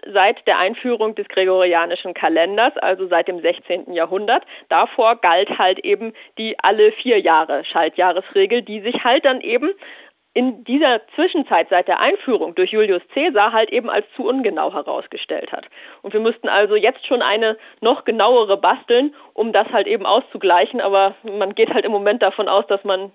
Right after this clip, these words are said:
in mehreren tausend Jahren das, äh,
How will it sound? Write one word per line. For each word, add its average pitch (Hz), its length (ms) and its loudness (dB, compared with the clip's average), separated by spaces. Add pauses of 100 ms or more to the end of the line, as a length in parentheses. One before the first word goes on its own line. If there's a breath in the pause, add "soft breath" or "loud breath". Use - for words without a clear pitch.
in 185 320 -10
mehreren 185 360 0
tausend 180 360 -2
Jahren 175 360 0 (320 loud breath)
das, 180 140 -2 (200)
äh, 170 240 2